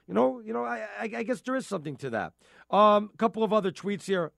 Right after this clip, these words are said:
"Arnie, you're lucky that Doug Peterson," wait a minute here, uh, "called the masterful game. You might be living under a bridge somewhere in Vermont." Yeah, he was fantastic. Doug Peterson was phenomenal and had the guts, too. Go for fourth down.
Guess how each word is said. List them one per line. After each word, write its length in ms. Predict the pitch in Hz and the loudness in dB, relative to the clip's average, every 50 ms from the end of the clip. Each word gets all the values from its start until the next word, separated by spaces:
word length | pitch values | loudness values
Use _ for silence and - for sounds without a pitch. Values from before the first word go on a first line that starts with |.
| _ | _
"Arnie, 220 | 220 220 233 233 233 | 4 4 4 4 2
you're 140 | 214 196 | 0 0
lucky 320 | 190 214 240 226 - 233 226 | 2 2 0 0 -2 -6 -4
that 220 | 185 196 - - | -4 -4 -6 -2
Doug 220 | - 214 196 147 _ | -2 -2 -2 -2 _
Peterson," 640 | - 190 214 214 220 202 - - 110 92 87 107 _ _ _ _ _ _ _ _ _ _ | -4 -4 -2 -2 -2 -6 -6 -8 -10 -10 -10 -12 _ _ _ _ _ _ _ _ _ _
wait 180 | _ 123 123 139 | _ -4 -4 -4
a 40 | 143 | -4
minute 140 | 127 117 107 | -6 -8 -8
here, 240 | 107 110 113 120 | -8 -8 -8 -6
uh, 320 | 123 135 139 135 135 131 127 | -4 -2 -2 -2 -2 -4 -8
"called 220 | _ - 202 233 185 | _ 2 2 4 4
the 60 | 196 | 4
masterful 520 | 180 214 214 214 - - 202 - - 185 | 4 4 4 4 2 -2 -10 -6 -4 -6
game. 340 | 143 117 185 190 180 - - _ _ _ _ _ - - - | -4 -2 -4 -4 -4 -6 -8 _ _ _ _ _ -20 -20 -12
You 100 | - 165 | -4 0
might 220 | 214 220 220 208 - | 4 6 6 4 4
be 100 | - 208 | 0 -2
living 260 | 196 214 214 202 208 | 0 0 0 0 0
under 200 | 202 196 190 180 | -2 -2 -2 -2
a 60 | 165 | -2
bridge 260 | 120 110 202 214 165 | 0 0 0 0 0
somewhere 300 | - 185 175 156 180 175 | -2 -4 -4 -2 -2 -4
in 80 | 151 139 | -4 -6
Vermont." 440 | 113 135 139 143 156 139 120 101 - _ | -8 -10 -6 -6 -6 -6 -6 -8 -12 _
Yeah, 220 | - 147 143 120 90 _ _ _ _ _ _ _ _ | -6 -4 -4 -4 -4 _ _ _ _ _ _ _ _
he 160 | _ - 247 | _ 2 4
was 160 | 269 262 214 - | 4 4 2 0
fantastic. 640 | - 185 180 131 113 113 104 107 110 - _ - - _ _ _ _ _ _ _ _ _ _ _ - 143 | -4 -4 -4 -4 -6 -6 -6 -6 -6 -8 _ -20 -20 _ _ _ _ _ _ _ _ _ _ _ -18 0
Doug 360 | - 214 226 - 247 170 _ | 6 8 8 8 8 4 _
Peterson 680 | - 196 220 220 208 214 - - - 202 196 185 180 - _ | -2 0 0 2 0 0 -2 -2 -2 -2 -2 -2 -6 -10 _
was 460 | - 151 143 170 156 147 151 151 - - - | -12 -6 -4 -2 -2 -2 -4 -6 -10 -16 -20
phenomenal 1040 | _ _ _ - 156 135 131 131 143 151 160 165 170 165 151 131 113 98 90 87 _ _ _ _ _ - - | _ _ _ -10 -8 -8 -4 0 0 2 2 2 2 0 -2 -6 -8 -8 -10 -12 _ _ _ _ _ -6 -2
and 140 | 180 196 | 2 8
had 180 | 190 233 294 285 | 10 10 10 8
the 80 | 262 165 | 2 -6
guts, 360 | - - 240 233 180 - - | 2 6 6 6 6 4 -4
too. 200 | - - 233 208 | -2 0 0 2
Go 240 | 135 - 339 339 320 | 6 8 8 8 8
for 180 | - 277 233 | 6 0 0
fourth 300 | - _ 311 339 311 - | 2 _ 6 6 6 6
down. 340 | - 269 262 247 - 127 - | 6 4 4 4 2 -4 -12